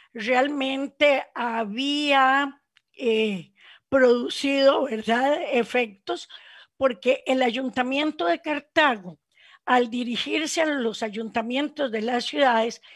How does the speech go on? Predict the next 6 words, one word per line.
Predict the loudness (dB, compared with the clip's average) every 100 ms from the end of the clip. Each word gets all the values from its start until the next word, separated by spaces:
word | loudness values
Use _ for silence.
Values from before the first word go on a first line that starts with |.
| -20 -20 _ _
pide | 4 4 4 4 2 -2
expresamente | -6 -6 -8 -6 0 6 6 6 0 -2 -2 -2 -4 -6 -12 -14 -14 _ _ -20 _ _
que | -2 0 2
esos | 0 -4 -4
legados | -2 -4 -2 -2 2 0 -2
sean | -4 0 2 2 0 -2